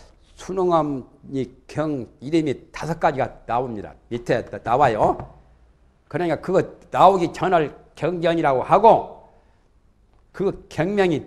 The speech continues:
나온 후를 경무라고 하는데 초심 기뇨는 뭐 오십 종 변마사 같은 거, 뭐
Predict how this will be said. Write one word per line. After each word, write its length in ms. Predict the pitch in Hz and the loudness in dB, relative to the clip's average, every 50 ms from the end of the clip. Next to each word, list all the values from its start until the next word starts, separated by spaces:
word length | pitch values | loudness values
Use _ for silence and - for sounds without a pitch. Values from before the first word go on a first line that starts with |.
| - - | -10 0
나온 340 | - 135 156 175 180 165 151 | 4 6 8 8 6 4 2
후를 380 | 127 - 202 214 202 165 - - | -2 -4 -4 -2 -2 -2 -2 -4
경무라고 480 | - 165 151 165 180 180 160 151 135 - - _ _ _ _ | -6 -4 -2 0 0 0 0 0 -2 -6 -14 _ _ _ _
하는데 560 | - 170 180 170 143 135 190 190 156 98 - - - - - _ _ _ _ _ _ _ _ _ _ _ _ _ _ _ _ _ _ _ _ _ _ | -8 -4 -4 -2 2 6 6 8 8 6 2 -4 -14 -20 -20 _ _ _ _ _ _ _ _ _ _ _ _ _ _ _ _ _ _ _ _ _ _
초심 560 | - - 208 208 226 196 165 - - - _ _ | -4 -2 0 2 2 0 0 -2 -8 -14 _ _
기뇨는 480 | - - 180 202 190 180 170 156 139 131 | -10 -6 -2 2 2 2 2 2 0 -2
뭐 320 | 139 139 - - - _ - | -4 -6 -6 -12 -20 _ -4
오십 320 | 135 170 165 185 175 - | -2 -2 0 0 -2 -2
종 120 | - 165 135 | -2 -4 -4
변마사 440 | - - 135 151 165 156 143 139 | -2 -4 -4 -2 0 0 0 0
같은 280 | 139 139 139 - 143 135 | -2 -2 -2 -4 -8 -6
거, 120 | 127 120 | -6 -6
뭐 220 | 120 117 120 131 | -6 -4 -4 -4